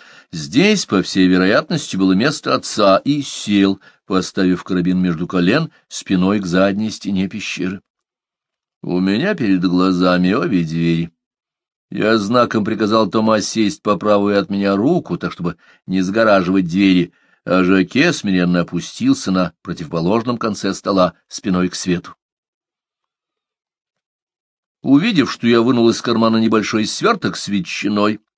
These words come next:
мне успела его сунуть в дорогу Мену, Фальвина даже вскрикнула от обиды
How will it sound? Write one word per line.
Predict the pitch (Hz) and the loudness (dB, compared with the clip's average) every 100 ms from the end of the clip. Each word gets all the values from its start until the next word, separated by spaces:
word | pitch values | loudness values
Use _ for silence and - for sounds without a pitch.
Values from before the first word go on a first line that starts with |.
| _ _ _ _ - | _ _ _ _ -8
мне | 95 | -2
успела | 101 98 117 104 | -2 -2 0 2
его | 104 104 | 2 0
сунуть | - 110 92 | 0 -2 -2
в | |
дорогу | 85 113 104 107 | 0 0 2 2
Мену, | 113 120 117 107 98 - _ _ _ | 2 2 2 2 0 -6 _ _ _
Фальвина | - - 131 156 185 196 185 | -14 0 2 2 2 0 2
даже | 196 180 190 | 2 2 0
вскрикнула | - - 233 262 - 196 190 | -2 -4 -4 -4 -4 -2 -2
от | 180 | -2
обиды | 160 147 123 | 2 4 4